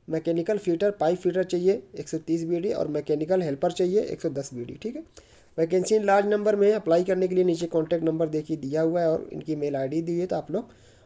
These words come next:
वहाँ से अप्लाई कर सकते हैं। बढ़ते हैं अगली रिक्वायरमेंट की तरफ।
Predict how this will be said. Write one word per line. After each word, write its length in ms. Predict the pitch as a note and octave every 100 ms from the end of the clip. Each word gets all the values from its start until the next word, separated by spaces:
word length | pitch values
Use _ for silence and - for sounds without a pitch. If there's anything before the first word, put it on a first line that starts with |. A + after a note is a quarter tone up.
| -
वहाँ 160 | D#3 E3
से 160 | E3 A3+
अप्लाई 300 | C#3+ C#3 C#3
कर 180 | C3+
सकते 360 | B2+ A#2+ - -
हैं। 100 | G2+ - _ _ _ -
बढ़ते 240 | D#3+ E3+
हैं 80 | G#3
अगली 200 | F#3+ G3+
रिक्वायरमेंट 420 | G#3 G#3+ G3+ G#3
की 60 | G3+
तरफ। 240 | G#3 G#3